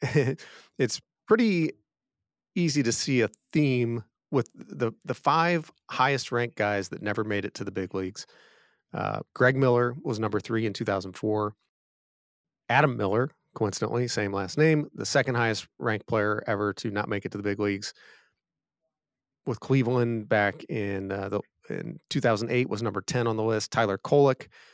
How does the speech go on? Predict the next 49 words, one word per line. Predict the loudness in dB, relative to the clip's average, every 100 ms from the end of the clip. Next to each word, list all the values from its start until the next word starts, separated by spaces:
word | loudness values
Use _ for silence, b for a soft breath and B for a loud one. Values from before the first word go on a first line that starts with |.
| b -6
was | -4
number | -4 -6
twenty-seven | -4 -4 -4 0 0 0 -4
in |
two | -6 -4
thousand | -4 -4
fifteen, | -6 -8 -4 -2 -2
Marlins | 0 -2 -2 -4
first | -4 -4 -2
round | -4 -2
pick. | -2 -4 -6 -20 b b b b
Bobby | -2 -2 0
Brownlee | 2 4 4 4 2 -2 _ _ _ _
was | -6 -2
number | -2
thirty-eight | 0 0 0 -4 2 4 4 2 _
on | -2 0
that | 0 -2
two | -2
thousand | 0 0 0
four | -6 -4 -2
list, | -2 -2 -4 -8
uh, | -8 -10 -14 _ _ _
Cubs | 0 0 2
right-handed | 0 0 -4
pitching | -4 -8
prospect, | -2 -2 0 -2 -6
and | -6
Chuck | -4 -4
Lofgren | 0 2 2 0 -2
was | -2
number | -4 -4
thirty-nine | -2 -2 0 -2 -2 -2
in | -4 -10 b b b
two | 0
thousand | 0 0
seven. | 6 6 6
So | 2 2 2 -2 b
the | -6
five | 2 4 4 4
biggest | 2 2 0
misses | 0 0 0
ever | 0 0
in |
terms | -2 -4 -2
of |
guys | -4 -4
that | -6
just | -10